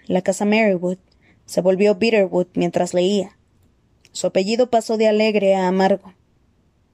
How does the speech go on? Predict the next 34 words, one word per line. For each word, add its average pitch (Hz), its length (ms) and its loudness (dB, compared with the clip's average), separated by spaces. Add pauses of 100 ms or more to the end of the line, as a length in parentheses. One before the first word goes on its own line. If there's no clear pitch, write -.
(440)
Aunque 185 320 -4
nada 220 340 2
en 220 120 2
el 202 100 0
clan 214 300 2
o 208 60 4
en 202 100 2
la 196 80 4
aldea 196 320 2
que 196 140 -2
llevara 190 280 2
ese 196 160 -6
nombre 196 340 0
parecía 196 600 -2
amargo. 190 460 -2 (1300)
Se - 180 -2
decía 277 320 2
que 277 120 0
la 233 160 4
aldea 220 320 4
de 208 80 0
Merrywood 202 560 2
era 190 180 2
una 202 160 0
encantadora 196 600 0
población 185 540 -2
construida 190 600 -2
en 190 80 0
el 180 140 0
bosque, 185 480 -4 (460)
hogar 190 320 0
de 202 80 0
ferias 202 420 -2
encantadas, 185 800 -4